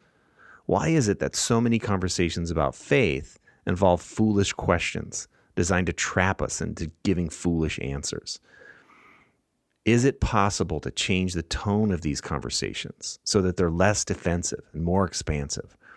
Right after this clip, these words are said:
Why do we mistrust any experience of the divine that feels unfamiliar to our own experience? What new experiences of God do we miss even when we insist on keeping our old ones on repeat?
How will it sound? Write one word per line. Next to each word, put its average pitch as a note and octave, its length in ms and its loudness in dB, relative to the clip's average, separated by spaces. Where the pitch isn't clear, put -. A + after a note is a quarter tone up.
Why D#3 160 4
do F#3+ 60 4
we F#3 100 2
mistrust A2+ 800 2
any D3 240 2
experience G2+ 800 0
of E2 140 -2
the F2+ 80 2
divine D#2 480 0
that A1 100 -10
feels E2+ 400 0
unfamiliar E2+ 760 -2
to - 160 0
our D#2 160 2
own A#2 160 0
experience? - 680 -12
What F3+ 240 4
new B2 320 4
experiences E2 800 0
of C#2+ 120 -2
God D2 520 2
do G2 100 2
we F2 120 4
miss F2+ 600 0
even A2 320 6
when F#2 180 2
we F#2 140 2
insist - 880 0
on E2 160 0
keeping F2+ 400 0
our D#2 180 4
old D2 220 2
ones C#2 560 -4
on D2 240 -2
repeat? - 580 -6